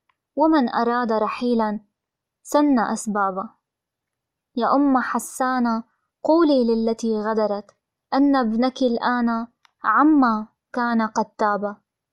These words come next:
وأخبريها إذا جاءتك راجية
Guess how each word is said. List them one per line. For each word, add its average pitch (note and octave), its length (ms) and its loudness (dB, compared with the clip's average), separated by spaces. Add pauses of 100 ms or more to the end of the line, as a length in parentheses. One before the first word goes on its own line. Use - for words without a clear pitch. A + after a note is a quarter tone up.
(420)
وأخبريها C4+ 840 2
إذا B3 360 0
جاءتك A#3 540 -2
راجية A#3 840 0